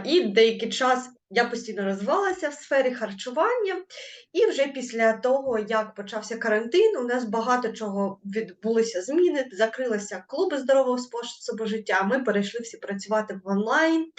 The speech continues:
як с-, власне, працюємо і зараз. А, і я побачила, що це реально, а, дуже зручно для мене, коли в мене двоє дітей, коли, а, там старший син, а, навчається онлайн,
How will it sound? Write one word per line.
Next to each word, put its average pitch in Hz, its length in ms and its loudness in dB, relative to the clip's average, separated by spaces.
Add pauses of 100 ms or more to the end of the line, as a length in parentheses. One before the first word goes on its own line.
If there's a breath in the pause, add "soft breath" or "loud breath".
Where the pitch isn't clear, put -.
(360 loud breath)
як 220 180 2
с-, - 180 -12
власне, 220 360 2
працюємо 196 580 -2
і 190 100 -2
зараз. 311 580 2 (400 loud breath)
А, 214 300 4
і 277 360 2
я 220 120 4
побачила, 214 520 -2
що 202 260 -4
це 208 340 2
реально, 202 520 2 (280 loud breath)
а, 180 380 0
дуже 196 400 2
зручно 311 880 0
для 208 200 0
мене, 349 560 0
коли 220 180 -2
в 208 180 -8
мене 196 200 -6
двоє 247 380 -2
дітей, 294 500 -6
коли, 208 360 -2 (280 loud breath)
а, 190 440 0 (540)
там 175 140 -4
старший 220 520 0
син, 196 420 0
а, 185 280 -6
навчається 196 760 -2
онлайн, 285 580 2